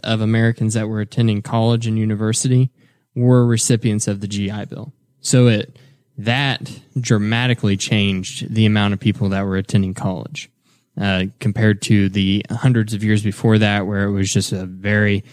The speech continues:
affluent white male culture on colleges all across the nation. And now the people who were coming in from fields of battle could go to college and, and learn. And there were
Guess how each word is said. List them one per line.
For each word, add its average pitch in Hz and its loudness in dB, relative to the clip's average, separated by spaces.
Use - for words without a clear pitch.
affluent 110 2
white 113 0
male 110 4
culture 117 2
on 107 4
colleges 110 0
all 110 2
across 110 0
the 113 -2
nation. 107 2
And 101 -6
now 117 0
the 117 -6
people 123 -4
who 113 -4
were 107 -4
coming 117 0
in 110 -2
from 104 -6
fields 131 2
of 95 -4
battle 131 -2
could 110 2
go 113 0
to 123 -6
college 107 -6
and, 101 -4
and 101 -6
learn. 117 2
And 104 -6
there 107 -2
were 101 -6